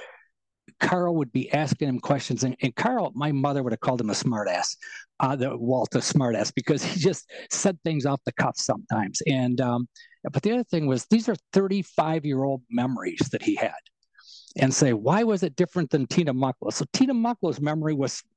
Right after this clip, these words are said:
from eight hours prior, <laughs> right? And, and Walter's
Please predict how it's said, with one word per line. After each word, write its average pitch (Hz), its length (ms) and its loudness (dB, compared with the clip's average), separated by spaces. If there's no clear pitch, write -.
from - 140 -4
eight 202 180 0
hours 180 500 2
prior, - 360 2
<laughs> - 160 -4
right? 262 360 0
And, 202 260 2
and 165 400 -2
Walter's 151 680 2